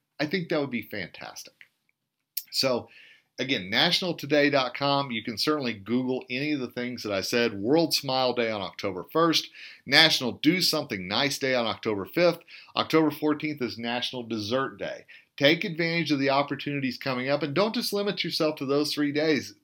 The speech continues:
Check out what is coming up between now and the end of the year. Have some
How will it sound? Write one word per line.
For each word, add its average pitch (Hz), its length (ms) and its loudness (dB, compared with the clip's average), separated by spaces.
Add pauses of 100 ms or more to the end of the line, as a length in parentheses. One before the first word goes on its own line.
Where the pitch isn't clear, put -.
Check 175 320 0
out 175 280 -2
what 143 220 2
is 156 140 -2
coming 151 340 -6
up 156 160 -2
between 123 340 -6
now 131 240 0
and 143 80 -4
the 135 140 -6
end 139 100 -4
of 127 80 -2
the 120 80 0
year. 135 280 -2 (260)
Have 202 220 -4
some 190 200 -6